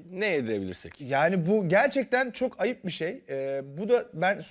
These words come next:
Speaker 2: Survivor'da çok gördüğüm bir şey. Bir yarışmacıyı Acun abinin önüne atmaya çalışmak ve maalesef bu noktada, e, yalancı şahitlikler de yapıldığını çok gördüm. Yani burada kul hakkı var.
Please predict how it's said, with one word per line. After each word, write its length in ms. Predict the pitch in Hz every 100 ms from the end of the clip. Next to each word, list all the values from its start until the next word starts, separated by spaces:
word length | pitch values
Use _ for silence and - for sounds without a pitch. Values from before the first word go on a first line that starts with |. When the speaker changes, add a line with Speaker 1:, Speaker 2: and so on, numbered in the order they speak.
| - -
Speaker 2:
Survivor'da 480 | 175 185 214 208
çok 280 | 220 - 233
gördüğüm 380 | 180 151 131 123
bir 60 | 110
şey. 180 | 139
Bir 60 | 131
yarışmacıyı 500 | 139 139 147 127 147
Acun 200 | 143 156
abinin 260 | 156 156 165
önüne 380 | 156 165 165 - - _
atmaya 360 | 160 - 160 160
çalışmak 640 | 139 120 - 131 214 - - _ _
ve 320 | 123 175 214 202 - _ -
maalesef 560 | 139 180 202 208 202
bu 80 | 170
noktada, 640 | 202 185 202 190 202 - - -
e, 60 |
yalancı 640 | 147 147 131 151 170 185 185
şahitlikler 680 | 185 180 185 190 196 202
de 40 | 180
yapıldığını 480 | 160 147 131 135 123
çok 240 | 131 110
gördüm. 320 | 127 127 247 285 - _
Yani 300 | 156 170 190 190 - -
burada 500 | 143 156 160 180 226
kul 180 | 254 262
hakkı 300 | 233 233 269
var. 300 | 123 -